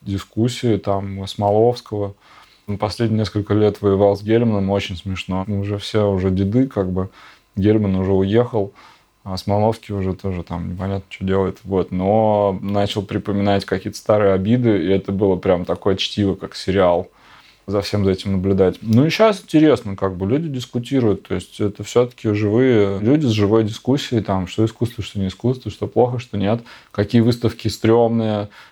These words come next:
как нельзя, каким художником не надо быть, как нельзя делать выставки, почему у нас все плохо, как надо делать. Вот. А про картины, кстати, я вспомнил, не вспомню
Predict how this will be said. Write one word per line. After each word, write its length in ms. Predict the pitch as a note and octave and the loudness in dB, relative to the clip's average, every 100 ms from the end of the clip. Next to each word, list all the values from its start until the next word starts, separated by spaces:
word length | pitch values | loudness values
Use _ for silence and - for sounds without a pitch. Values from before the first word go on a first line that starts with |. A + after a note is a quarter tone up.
| - | -2
как 300 | A2 A2 A2+ | 2 2 0
нельзя, 580 | A2 G#2 G#2+ A2 A2 G2+ G#2+ | 0 2 4 6 4 0 -2
каким 380 | A2 G#2 A#2 A2+ | -2 0 -2 0
художником 600 | A2 A2+ A2 A#2 A2 G#2+ | 2 2 2 -2 -2 0
не 60 | |
надо 280 | G#2+ G#2+ G#2+ | 0 2 0
быть, 440 | G2+ G2+ G2+ G2 _ - - _ _ | 0 0 -2 -4 _ -20 -20 _ _
как 260 | - G#2 G#2+ | 0 0 2
нельзя 300 | G#2+ G#2+ G2+ | 0 2 2
делать 300 | G#2 G#2 - | 2 2 0
выставки, 640 | A2 G#2 - G#2 - G#2 G2 | -2 -2 -2 -6 0 0 0
почему 400 | G2+ - G#2 G#2+ | -2 0 2 2
у 40 | |
нас 220 | G2+ G2+ | 2 0
все 220 | - G#2+ | 0 -2
плохо, 680 | G2+ G2+ G2+ G2 - G2+ G2 - - - - | 0 2 4 2 0 -2 -2 -8 -20 -20 -2
как 220 | G#2+ G2+ | 0 0
надо 240 | G#2 G2+ G#2 | -2 -2 -2
делать. 480 | G2 F#2+ F#2+ - - | 2 2 2 -4 -8
Вот. 260 | G#2 G2 F#2 | 0 0 0
А 60 | F#2+ | -2
про 140 | G#2+ | 0
картины, 420 | A2+ G#2+ D3+ D#3 | 0 0 0 -2
кстати, 320 | - A#2+ A#2 | 0 0 2
я 100 | A2 | -2
вспомнил, 480 | G#2+ - A#2 A2+ G2 F#2+ | -2 0 2 2 -2 -4
не 140 | A2 | -6
вспомню 500 | G#2 - C3+ A2 G2 | -6 -2 0 2 0